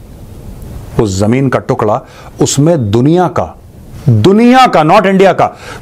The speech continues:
दुनिया का सबसे बड़ा renewable energy park बन गया है। और वो park बनाया है गौतम अडानी ने। ये जो काम उसने करा है ना, ये दुनिया में किसी ने नहीं करा। ये बात आपको माननी पड़ेगी और ये Guinness Book of World Record में जा रहा है।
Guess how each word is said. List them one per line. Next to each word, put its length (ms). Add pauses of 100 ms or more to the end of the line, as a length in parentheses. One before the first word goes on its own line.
दुनिया 420
का 220
सबसे 720
बड़ा 400
renewable 760 (920)
energy 460 (440)
park 380 (140)
बन 260
गया 200
है। 120 (1300)
और 100
वो 200
park 260
बनाया 360
है 240 (240)
गौतम 320
अडानी 300
ने। 300
ये 200
जो 120
काम 200
उसने 200
करा 160
है 60
ना, 260
ये 60
दुनिया 240
में 100
किसी 200
ने 80
नहीं 100
करा। 160
ये 160
बात 160
आपको 200
माननी 260
पड़ेगी 340
और 240
ये 240
Guinness 280
Book 140
of 80
World 160
Record 220
में 100
जा 100
रहा 120
है। 60